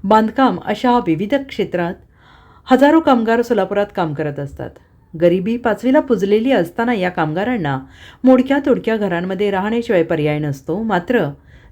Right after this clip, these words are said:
संपूर्ण आयुष्य झोपडपट्टीत घालवणाऱ्या या कामगारांचं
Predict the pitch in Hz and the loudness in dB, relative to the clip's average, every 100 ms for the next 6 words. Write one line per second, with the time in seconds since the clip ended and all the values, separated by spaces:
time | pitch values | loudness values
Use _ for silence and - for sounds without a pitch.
0 | - 269 254 277 294 269 196 190 233 196 | 2 2 4 2 2 0 0 0 0 0
1 | 165 180 175 185 220 190 156 160 180 185 | -2 -2 -2 -4 -4 -2 -2 0 -2 -2
2 | 208 175 160 202 254 254 196 190 185 180 | -4 -2 0 0 0 -2 0 -2 -2 -2
3 | 185 | -4